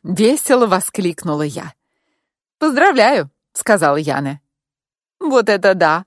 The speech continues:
Поверить не могу, как здорово!» Мы втроем поздравляли друг друга в агентстве. На столике нас поджидала бутылка шампанского.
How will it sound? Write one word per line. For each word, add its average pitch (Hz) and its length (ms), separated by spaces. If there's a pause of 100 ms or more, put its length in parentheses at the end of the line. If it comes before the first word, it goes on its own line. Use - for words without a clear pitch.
(340)
Поверить 208 600
не 196 100
могу, 196 360
как 262 260
здорово!» 208 640 (520)
Мы 262 340
втроем 285 720
поздравляли 202 800
друг 170 300
друга 165 360
в 147 60
агентстве. - 680 (720)
На 240 200
столике 359 500
нас 277 240
поджидала 214 580
бутылка 170 480
шампанского. 143 880